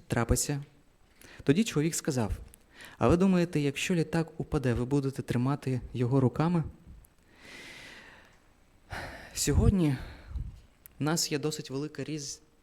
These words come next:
велика кількість різних страхів, переживань, проблем. І коли ми намагаємося ці проблеми вирішувати самостійно, то це схоже інколи на цю жінку, яка тримається за ремень безпеки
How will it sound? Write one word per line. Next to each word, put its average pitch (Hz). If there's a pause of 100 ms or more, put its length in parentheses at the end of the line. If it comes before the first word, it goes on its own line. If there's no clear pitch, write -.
велика 147
кількість 170
різних 143
страхів, -
переживань, 131
проблем. 110 (1500)
І 143 (140)
коли 151
ми 180
намагаємося 151
ці 135
проблеми 139
вирішувати 131
самостійно, 139 (140)
то -
це -
схоже 143
інколи 143
на 123
цю -
жінку, 113 (480)
яка 139
тримається 135
за 120
ремень 123
безпеки 156